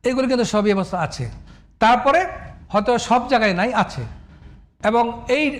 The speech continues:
হিস্টোপ্যাথোলজির পরে যে আমাদের immunohistochemistry, যে মলিকুলার যে, আহ, টেস্টগুলি আছে, যেগুলির মাধ্যমে আমরা অনেক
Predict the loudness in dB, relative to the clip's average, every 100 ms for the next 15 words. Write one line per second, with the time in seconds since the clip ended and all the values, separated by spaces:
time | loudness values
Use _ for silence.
0 | -4 -4 -2 -2 -2 -2 -2 2 2 4
1 | 2 2 0 -2 -2 0 2 0 -2 -4
2 | -2 -2 -4 -8 -8 -12 -20 -20 -20 -20
3 | -20 -8 -2 2 2 2 2 4 4 2
4 | 0 0 -2 -10 -18 -8 -4 -4 -2 0
5 | 0 -2 -6 0 0 -2 -8 -8 -12 -20
6 | -20 -20 _ -20 -4 -2 0 2 2 2
7 | 0 0 2 4 2 2